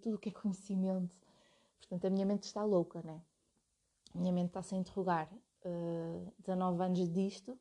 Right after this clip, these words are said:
ou seja, para mim estudar é como um vício e agora vai estar de ressaca. Pronto, estou com umas analogias muito parvas hoje, eu hoje estou muito armada em parva. Ahm, então, o que é que vamos fazer? Ouvir a mente, ouvir o corpo, o que é que vamos fazer, né?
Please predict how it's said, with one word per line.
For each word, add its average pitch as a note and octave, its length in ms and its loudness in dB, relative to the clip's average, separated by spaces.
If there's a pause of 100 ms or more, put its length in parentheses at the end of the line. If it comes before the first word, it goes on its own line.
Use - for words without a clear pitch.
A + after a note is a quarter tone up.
(300)
ou F3 80 -16
seja, E3+ 340 -8 (480)
para G3 80 6
mim F#3+ 120 4
estudar F#3+ 360 2
é F3 80 4
como G3 260 2
um G#3 60 4
vício G#3+ 500 -2 (480)
e G#3+ 80 4
agora G#3+ 300 6
vai A3 120 0
estar A3 200 -4
de - 80 -12
ressaca. - 460 -12 (400)
Pronto, F#3 180 -20 (140)
estou F#3+ 160 -8
com G3+ 100 -6
umas F#3+ 140 0
analogias F#3+ 400 4
muito F#3+ 240 -2
parvas E3+ 360 -2
hoje, E3 280 -4
eu F#3 80 -6
hoje F#3 100 -8
estou F#3 140 -8
muito F3+ 280 -4
armada F3 280 -2
em F3+ 80 0
parva. F3 260 -10 (720)
Ahm, F#3+ 960 0 (840)
então, A3 380 2
o A3 40 0
que - 120 -10
é G#3 40 -10
que - 60 -16
vamos G#3 160 -2
fazer? F3+ 260 -4 (380)
Ouvir G3 300 6
a G3+ 60 2
mente, A3+ 380 2
ouvir G3 220 2
o F#3 60 4
corpo, G3+ 580 -4
o F#3+ 320 -8
que F#3+ 60 -20
é - 20 -20
que G#3 60 -14
vamos F#3 180 -6
fazer, F3+ 300 -6
né? F#3 200 -10